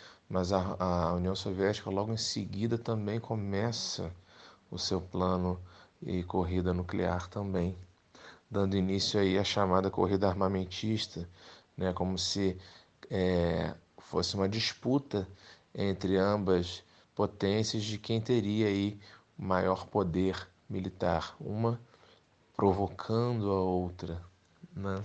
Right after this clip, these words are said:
E o medo da, da, do mundo, né, em alerta aí pra, pra, com medo de uma ameaça, de uma,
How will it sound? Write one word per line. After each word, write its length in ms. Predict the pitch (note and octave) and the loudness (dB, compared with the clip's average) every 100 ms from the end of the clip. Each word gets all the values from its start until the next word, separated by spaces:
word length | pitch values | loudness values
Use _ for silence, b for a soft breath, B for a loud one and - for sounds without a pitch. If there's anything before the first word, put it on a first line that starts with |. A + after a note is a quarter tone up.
| - B B B B B B - | -10 B B B B B B 4
E 100 | A2+ | 6
o 60 | |
medo 480 | A#2+ A#2+ A#2 A#2+ B2+ - - - | 8 10 10 8 0 -2 -16 -10
da, 360 | G2+ G#2 F#2 E2+ | 6 8 8 8
da, 420 | F2 F#2 E2 - - | 6 6 6 0 -2
do 100 | G2+ | 2
mundo, 540 | G#2 G2+ A2+ C#3+ A2 | 4 4 4 4 0
né, 240 | F#2+ G#2+ B2 B B B B - | 0 0 -2 B B B B 0
em 120 | G#2 | 4
alerta 580 | G#2 G2 G#2 A#2+ - G2+ | 6 6 6 6 4 2
aí 100 | G#2 | 4
pra, 220 | G#2 A#2 - - - _ | 0 -4 -6 -20 -20 _
pra, 540 | A2 G2+ G2+ G2+ F#2+ G2 | 4 6 6 4 2 0
com 80 | |
medo 180 | G#2 A2 | 2 2
de 60 | A2+ | 4
uma 160 | A#2 | 2
ameaça, 640 | B2+ C3 A2+ A2+ A#2 - G#2 | 2 2 2 2 0 -2 -2
de 80 | |
uma, 180 | G#2 G#2+ | 0 -2